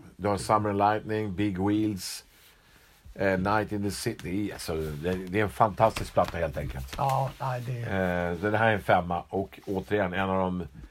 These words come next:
Speaker 1: bästa dubbel, eh, dubbelplattorna
Speaker 2: Ja.
Speaker 1: ever. Skitbra.
Speaker 2: Vad gör man då?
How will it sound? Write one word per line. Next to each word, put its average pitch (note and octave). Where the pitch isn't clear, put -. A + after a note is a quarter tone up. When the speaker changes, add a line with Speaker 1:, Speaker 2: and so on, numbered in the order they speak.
Speaker 1:
bästa F#2+
dubbel, E2+
eh, F2+
dubbelplattorna C#3
Speaker 2:
Ja. F#2+
Speaker 1:
ever. F#2
Skitbra. F#2+
Speaker 2:
Vad G3
gör G3
man F#3+
då? G#3+